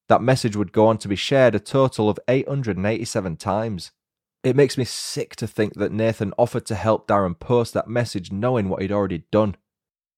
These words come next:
Darren and Angie were assigned two family liaison officers who explained that it was crucial that they allow a forensic team inside the property to acquire D N A samples from items such as Becky's toothbrush.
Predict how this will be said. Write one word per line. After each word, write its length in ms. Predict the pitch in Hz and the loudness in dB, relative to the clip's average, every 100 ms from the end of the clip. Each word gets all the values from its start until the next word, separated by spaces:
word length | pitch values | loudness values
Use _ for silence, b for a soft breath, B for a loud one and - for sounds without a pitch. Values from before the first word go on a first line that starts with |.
| _ _ | _ _
Darren 240 | 131 151 139 | 2 4 4
and 120 | 127 | 4
Angie 260 | 156 143 | 4 4
were 140 | 131 120 | 4 4
assigned 440 | 113 123 113 107 | 4 2 2 0
two 220 | - 139 | 0 0
family 400 | 127 - 120 117 | 0 2 0 2
liaison 500 | 104 98 120 147 123 | 2 4 4 4 4
officers 500 | 104 98 104 131 135 | 2 0 -4 -4 -4
who 120 | - 113 | -2 -2
explained 540 | - - 123 131 123 | -2 -6 0 0 2
that 80 | 107 | 0
it 80 | 90 | -2
was 100 | 101 | -4
crucial 540 | - 170 175 - 104 | 0 2 2 2 4
that 240 | 107 104 | 4 4
they 80 | 104 | 0
allow 320 | 95 104 117 | 2 2 2
a 100 | - | 2
forensic 560 | 101 - 117 143 131 - | -2 -2 0 0 -4 -6
team 240 | - 110 104 | -2 -2 -2
inside 460 | 117 107 110 98 | -6 -4 0 0
the 80 | 98 | -2
property 640 | - 185 180 143 147 127 b b - | -4 -4 -2 -2 0 0 b b -2
to 160 | 143 | 0
acquire 400 | 127 - 120 113 | 0 4 4 4
D 200 | 98 107 | 4 2
N 120 | 101 | 4
A 160 | 127 156 | 4 2
samples 520 | - 123 120 123 117 | 2 0 0 -2 -2
from 200 | - 104 | -4 -6
items 480 | 117 127 127 117 110 | -2 -2 -2 -6 -8
such 300 | - 110 - | -8 -10 -10
as 80 | 117 | -14
Becky's 400 | - 92 - 85 | -6 -6 -6 -12
toothbrush. 640 | - 123 120 - 92 - | -4 -4 -2 -2 -2 -4